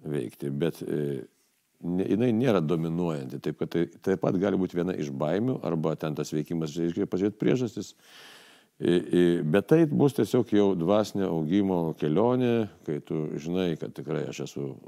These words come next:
turiu savo vertę, ten visos tos šeimos istorijos sprendžiamos, nes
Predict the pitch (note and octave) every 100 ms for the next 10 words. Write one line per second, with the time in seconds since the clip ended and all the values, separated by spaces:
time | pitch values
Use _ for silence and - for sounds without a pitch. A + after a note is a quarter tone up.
0 | A#1 C2 C2 C2 E2 D#2 - G2 B2 C#3
1 | B2+ B2 A#2 A2 _ - - - - -
2 | _ C2+ C#2+ C#2 D2+ D#2 D2 - - E2
3 | A#2+ A#2 A2 A2+ G#2 G2 - G#2 G2+ F#2
4 | F#2+ F#2+ - - - - G#2 - -